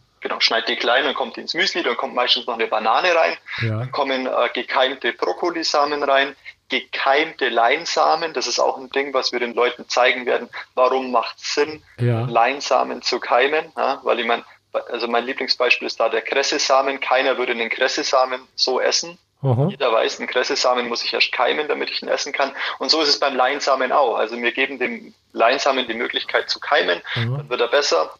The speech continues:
Speaker 1: von der Bioverfügbarkeit und die Nährstoffe sind schöner. Genau, deswegen kommt bei mir gekeimter Leinsamen mit ins Frühstück.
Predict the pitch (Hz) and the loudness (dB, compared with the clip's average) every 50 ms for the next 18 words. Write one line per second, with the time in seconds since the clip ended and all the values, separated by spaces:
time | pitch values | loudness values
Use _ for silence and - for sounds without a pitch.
0 | _ _ - - 123 120 120 117 147 156 156 139 - 139 - - 135 - - 127 | _ _ -4 -2 0 0 0 -2 -2 -2 -2 -2 -2 -4 -4 -6 -6 -4 -2 -2
1 | 123 - - 127 123 117 120 - 123 120 117 - 127 107 113 117 117 - - 120 | 0 2 2 4 4 2 2 0 -4 -4 -4 -4 -4 0 2 2 2 2 2 0
2 | 107 - 110 - - - 104 104 - - - 101 98 107 - _ - - - - | 0 0 0 -2 -2 0 0 0 -2 -2 -2 -4 -6 -6 -6 _ -14 -14 -12 -10
3 | - - - - - - _ - - 180 180 165 135 123 123 143 160 160 156 139 | -10 -10 -10 -12 -14 -16 _ -20 -10 -4 0 0 2 2 2 2 2 2 0 0
4 | - 160 147 - - - 135 131 139 160 156 - 135 - - 147 139 131 - 127 | -2 -2 -4 -4 -4 -2 -2 0 2 0 0 0 -2 -4 -2 -2 -2 0 0 0
5 | 117 113 113 123 147 156 - 175 175 180 180 180 180 180 180 180 - - - 202 | 0 2 2 0 0 0 0 0 0 0 -2 -4 -4 -6 -6 -8 -8 -6 -4 0
6 | 208 - - 247 233 - | 2 2 2 0 -2 -4